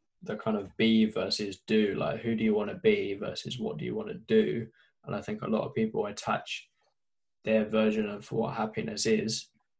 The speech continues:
and whether everything happens to a reason and blah, blah, blah, to things that they do rather,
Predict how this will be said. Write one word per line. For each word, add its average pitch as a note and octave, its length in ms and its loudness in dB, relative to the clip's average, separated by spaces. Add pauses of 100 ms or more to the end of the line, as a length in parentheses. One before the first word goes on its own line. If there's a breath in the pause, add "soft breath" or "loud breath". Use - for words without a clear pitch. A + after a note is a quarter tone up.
and A2 100 -6
whether G#2 280 -4
everything G#2+ 400 -4
happens A2 320 -6
to - 180 -4
a - 60 -4
reason A2 380 6
and G#2 120 -6
blah, G#2 240 2
blah, - 0 -
blah, A2+ 380 4 (680 soft breath)
to A2 440 8 (240)
things A2+ 240 6
that - 120 0
they G#2 120 6
do - 480 8 (580)
rather, G2+ 480 4